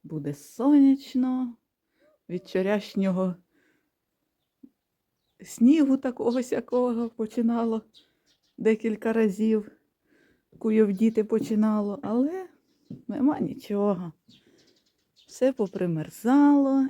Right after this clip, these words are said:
і мен-, в мене тепер розв'язані руки. Можна оце все буде вирізати, півонії, сальвію тут.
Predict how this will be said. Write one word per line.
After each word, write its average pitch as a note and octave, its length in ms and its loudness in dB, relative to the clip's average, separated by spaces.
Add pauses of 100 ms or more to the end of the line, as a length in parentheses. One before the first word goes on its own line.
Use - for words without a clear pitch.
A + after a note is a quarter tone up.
і F#3+ 120 -8
мен-, G#3 460 -2
в F#3 80 0
мене A#3+ 280 6
тепер G#3+ 400 -2
розв'язані F#3 920 -2
руки. F3 400 -4 (840)
Можна A#3 720 2
оце F#3 300 -12
все G#3 300 -6
буде F#3+ 400 -6 (1700)
вирізати, A3+ 1120 -2 (1160)
півонії, B3 920 4 (920)
сальвію B3 680 2
тут. - 400 -6